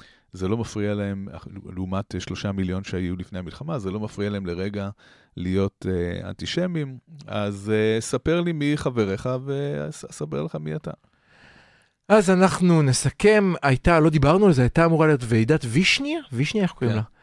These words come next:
Speaker 2: הייתה אמורה להיות ועידה אצלנו של ארבע מדינות מאוד מאוד חביבות, שמנסות לייצר ציר אנטי-אירופאי, אנטי-מהגרים, אנטי-דמוקרטי בתוך האיחוד האירופי, שזה הונגריה, פולין, סלובק-,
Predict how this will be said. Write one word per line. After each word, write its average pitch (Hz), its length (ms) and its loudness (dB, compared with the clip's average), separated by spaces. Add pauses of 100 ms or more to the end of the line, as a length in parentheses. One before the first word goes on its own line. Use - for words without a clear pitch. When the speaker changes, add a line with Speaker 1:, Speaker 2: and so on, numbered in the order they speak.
(160)
Speaker 2:
הייתה - 120 0
אמורה 151 200 6
להיות 120 140 -4
ועידה 117 360 4
אצלנו 165 340 0
של 123 220 0
ארבע 147 280 2
מדינות 127 380 -2
מאוד 123 380 2
מאוד 131 260 0
חביבות, 123 680 0 (280)
שמנסות 127 540 0
לייצר 143 560 2
ציר 175 600 2 (180)
אנטי-אירופאי, 143 1080 2 (120)
אנטי-מהגרים, 127 920 0 (100)
אנטי-דמוקרטי 123 920 -2
בתוך 117 520 0
האיחוד 107 400 -6
האירופי, 139 460 0 (400)
שזה 117 240 0
הונגריה, 147 500 4
פולין, 160 500 2
סלובק-, 117 1120 -4